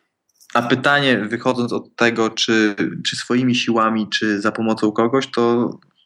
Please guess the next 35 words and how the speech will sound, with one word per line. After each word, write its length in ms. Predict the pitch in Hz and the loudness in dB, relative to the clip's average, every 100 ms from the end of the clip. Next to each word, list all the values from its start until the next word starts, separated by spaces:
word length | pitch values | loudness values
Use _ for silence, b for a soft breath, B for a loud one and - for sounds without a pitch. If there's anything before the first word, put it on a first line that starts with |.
| - - - | -20 -12 -2
to 100 | 135 | 0
też 160 | 143 117 | 0 0
zależy, 460 | 127 123 127 127 127 107 | 2 2 2 0 -2 -2
na 220 | 107 123 | 0 0
ile 100 | 123 | 0
jesteśmy 260 | 123 - | -2 -8
sobie 160 | - 120 | -2 -2
w 20 | |
stanie 180 | 120 120 | 2 0
pozwolić, 320 | 123 127 104 | 2 2 2
bo 60 | 98 | 2
jeżeli 240 | 101 101 | 0 -2
startujemy 580 | 101 101 - 110 107 101 B B B | -2 -4 0 0 2 -2 B B B
tak 120 | - | -10
naprawdę 320 | 104 107 104 101 | -2 0 0 -2
swoją 440 | - 107 107 101 | -2 0 2 2
zawodową 480 | 101 104 104 104 101 | 2 0 2 2 2
karierę, 640 | 104 98 104 104 101 98 - - | 0 2 2 2 2 0 -8 -10
nie 120 | 101 | -4
mając 320 | 107 107 98 | 0 0 0
oszczędności, 880 | 101 - 101 104 110 - - 110 107 b b b 104 | -4 -4 -2 -2 -2 -4 -2 -2 -2 b b b 0
mając 260 | 104 98 | 0 0
swoje 240 | 95 107 104 | 0 2 2
umiejętności, 560 | 104 98 98 107 - | 2 0 0 0 0
to 80 | 104 | 0
jak 120 | 101 | 0
najwięcej 460 | 104 107 113 107 98 | 0 0 0 2 2
zróbmy 420 | 107 107 107 95 - | 2 2 0 0 -4
oczywiście 360 | 101 107 104 | 0 0 0
swoimi 320 | - 110 107 | -2 0 2
siłami, 500 | 104 107 98 107 127 127 B B B B _ _ - | 0 0 0 2 -2 -4 B B B B _ _ -2
ale 540 | 110 110 120 123 B B B _ _ _ | 0 2 0 -2 B B B _ _ _
ubijamy 540 | 127 120 131 139 147 135 | -2 0 0 2 2 0
projekt 640 | - 131 127 151 175 - | 0 0 2 0 -2 -4
też 200 | 127 117 | -2 -2